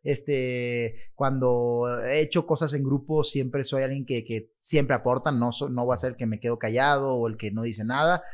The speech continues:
Eh, y eso poco a poco me ha dado una confianza para, para ir, eh, sintiendo más seguridad de mis decisiones, ¿no? Muchas veces tomas decisiones y dices, "Tú, estará bien, estará mal", nadie te dice, ¿no? Entonces,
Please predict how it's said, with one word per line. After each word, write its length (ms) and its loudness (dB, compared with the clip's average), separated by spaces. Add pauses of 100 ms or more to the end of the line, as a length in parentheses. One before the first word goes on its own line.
(280)
Eh, 300 -2
y 240 2
eso 240 2
poco 180 0
a 40 -4
poco 180 -2
me 100 2
ha 40 0
dado 120 0
una 140 -4
confianza 640 -2
para, 420 0
para 300 0
ir, 260 -2 (500)
eh, 220 -14
sintiendo 360 -2
más 120 -2
seguridad 320 2
de 80 0
mis 120 -2
decisiones, 600 -2
¿no? 240 -4 (340)
Muchas 240 -8
veces 200 -6
tomas 220 -8
decisiones 300 -6
y 60 -8
dices, 100 -14
"Tú, 80 -20 (100)
estará 380 -16
bien, 220 -8
estará 280 -2
mal", 240 0
nadie 140 -2
te 200 -4
dice, 300 -6
¿no? 260 -4
Entonces, 540 -8